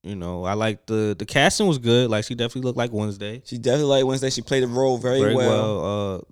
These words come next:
Speaker 1: I was kinda weird about the Gomez, Gomez Addams, but I mean,
Speaker 2: Yeah.
Speaker 1: I mean, he, it's in certain, certain, uh,
Speaker 2: At the scene
Speaker 1: eras,
Speaker 2: being,
Speaker 1: in certain eras, eras,
Speaker 2: Gomez
Speaker 1: like,
Speaker 2: was like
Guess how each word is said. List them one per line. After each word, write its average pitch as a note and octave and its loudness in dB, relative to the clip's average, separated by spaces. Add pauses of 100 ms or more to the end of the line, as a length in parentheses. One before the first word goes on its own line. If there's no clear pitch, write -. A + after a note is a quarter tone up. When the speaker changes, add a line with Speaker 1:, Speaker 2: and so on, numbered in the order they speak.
(200)
Speaker 1:
I C#3+ 8
was F#3 8
kinda F3 6
weird D3 6
about C3 2
the A2+ -4
Gomez, A2+ 2
Gomez A2+ 2
Addams, G2 -2
but G2 -8
I G2 -4
mean, C3 -6
Speaker 2:
Yeah. E3 8 (400)
Speaker 1:
I G3 4
mean, F#3+ 6
he, D#3+ -4 (240)
it's C3 -4
in C3+ -2
certain, F#3 4 (1040)
certain, D#3 0
uh, A#2+ 0
Speaker 2:
At D#3 4
the E3 0
scene C3+ 6
Speaker 1:
eras, A#2 4
Speaker 2:
being, E3 0 (200)
Speaker 1:
in C3+ 4
certain - 8
eras, C#3+ 8
eras, - -8
Speaker 2:
Gomez C3 8
Speaker 1:
like, A#2 4
Speaker 2:
was A#2 -4
like B2 0